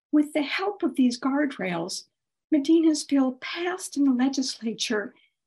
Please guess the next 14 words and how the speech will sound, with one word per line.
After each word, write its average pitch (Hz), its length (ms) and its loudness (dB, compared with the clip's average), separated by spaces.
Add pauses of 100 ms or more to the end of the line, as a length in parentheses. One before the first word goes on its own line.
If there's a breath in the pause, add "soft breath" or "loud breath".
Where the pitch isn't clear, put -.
(220)
and 302 180 4
was 269 200 -2
signed 311 500 2
into 254 320 2
law 226 340 -2
by 262 180 0
the 254 100 0
governor, 233 580 -2 (720)
who 320 340 6
in 247 120 2
his 254 340 0
signing 320 520 0
message 208 640 -4 (240 soft breath)
stated 302 640 2